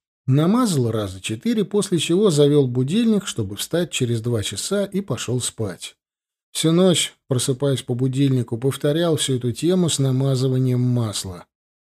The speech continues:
Не выспался в результате совершенно, но изумлённое бабушкино лицо, когда она увидела меня утром, вошедшего на кухню,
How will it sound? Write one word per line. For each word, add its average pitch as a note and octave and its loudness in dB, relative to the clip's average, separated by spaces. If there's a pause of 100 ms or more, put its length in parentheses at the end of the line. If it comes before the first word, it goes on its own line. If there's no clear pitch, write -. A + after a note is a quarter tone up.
(360)
Не B2+ 4
выспался B2 0
в B2+ 2
результате B2+ 0
совершенно, F3+ 2
но E3 4
изумлённое E3+ 4
бабушкино D3+ 0
лицо, C3+ 0
когда B2 -2
она D3+ 2
увидела D#3 2
меня C#3 2
утром, E3+ 0
вошедшего D3 0
на D3 0
кухню, C#3 0